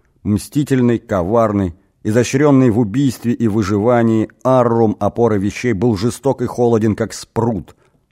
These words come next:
Мало того, помыслы этого Аррума становились всё чёрнее. Он видел вещи не такими, какие они есть, а совершенно извращёнными. Так ему хотелось увидеть себя предательски убитым Лакхой Кааларой,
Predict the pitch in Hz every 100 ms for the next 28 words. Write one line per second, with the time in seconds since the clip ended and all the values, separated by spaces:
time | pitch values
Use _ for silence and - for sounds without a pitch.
0 | _ _ 80 92 123 120 110 90 76 -
1 | _ _ _ _ 139 147 143 - 127 120
2 | 117 117 113 117 107 110 107 87 _ -
3 | 110 101 101 95 - - 98 - 98 98
4 | 101 87 71 - _ _ _ _ _ _
5 | _ - 117 139 143 139 143 - 131 131
6 | 127 160 135 110 - 110 101 107 104 101
7 | 107 73 - - _ _ - - 101 110
8 | 98 - 139 113 92 87 98 80 80 87
9 | - 95 80 69 65 58 _ _ _ _
10 | _ _ _ _ _ _ 135 127 - _
11 | _ - 107 143 127 117 131 120 117 131
12 | 117 - 110 117 113 110 131 120 110 120
13 | - 101 101 131 120 90 110 - 104 92
14 | 101 95 113 113 110